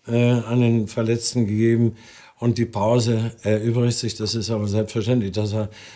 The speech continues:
mit einem verletzten Bein dann, äh, nichts weiter körperlich machen kann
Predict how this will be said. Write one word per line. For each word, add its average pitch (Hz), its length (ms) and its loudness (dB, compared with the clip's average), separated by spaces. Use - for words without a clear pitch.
mit 107 260 -4
einem 107 220 -2
verletzten 104 640 -2
Bein 101 380 0
dann, 104 300 0
äh, 101 300 0
nichts 113 320 0
weiter 104 540 0
körperlich 98 400 -2
machen 92 300 -4
kann 76 260 -14